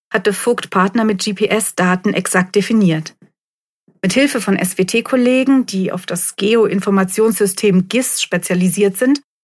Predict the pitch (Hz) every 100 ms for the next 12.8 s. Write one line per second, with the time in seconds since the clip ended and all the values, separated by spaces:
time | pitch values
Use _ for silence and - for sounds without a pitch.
0 | _ _ 214 196 208 220 - 202 - 208
1 | 190 165 180 262 247 220 - 180 202 208
2 | 269 - - 202 220 302 233 185 185 254
3 | 254 - - 190 185 185 - 208 233 196
4 | 165 151 - 165 - _ _ _ _ _
5 | - 196 269 285 202 196 196 202 - 240
6 | 233 240 240 247 - 240 190 180 170 175
7 | - 185 180 - 180 180 175 185 - -
8 | 185 - 165 - - _ _ - 254 185
9 | - - - - - - 175 - 180 156
10 | _ _ _ _ _ _ _ _ _ _
11 | _ _ _ _ _ _ _ _ - 330
12 | - 202 208 220 208 202 - -